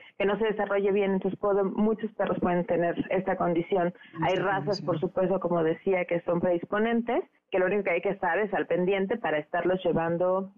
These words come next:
Speaker 1: al veterinario,
Speaker 2: Al
Speaker 1: ¿no?
Speaker 2: veterinario. Muy bien, Claudia, muchísimas gracias, como siempre, increíble tenerte. Y, eh,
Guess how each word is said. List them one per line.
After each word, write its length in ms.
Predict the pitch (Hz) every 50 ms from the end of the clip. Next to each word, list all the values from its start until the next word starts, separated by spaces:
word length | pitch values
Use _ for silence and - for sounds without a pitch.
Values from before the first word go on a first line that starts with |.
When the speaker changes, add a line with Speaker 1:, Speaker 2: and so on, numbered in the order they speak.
| _ -
Speaker 1:
al 140 | 185 175
veterinario, 480 | 170 160 - 170 160 165 170 202 214 220
Speaker 2:
Al 80 | 202 175
Speaker 1:
¿no? 60 | 170 156
Speaker 2:
veterinario. 600 | 160 165 147 170 208 285 147 147 139 135 143 135 139 - _ _ _ _ -
Muy 240 | 202 214 226 233 202
bien, 300 | 214 202 190 185 185 165
Claudia, 480 | - 226 226 214 220 214 220 220 214 - -
muchísimas 800 | 226 226 247 226 - - - 262 262 - - 294 269 247 196 170
gracias, 340 | 196 190 196 196 208 196 -
como 220 | - 185 170 180
siempre, 540 | 170 - - 190 190 185 175 196 180 185 190
increíble 760 | 180 170 147 185 165 170 180 196 208 214 196 202 196 196 202
tenerte. 680 | 202 - 175 170 175 180 185 190 - - 196 240 320 - - - - - _ _ _
Y, 380 | - 220 214 226 247 269 - -
eh, 320 | 202 196 196 196 196 -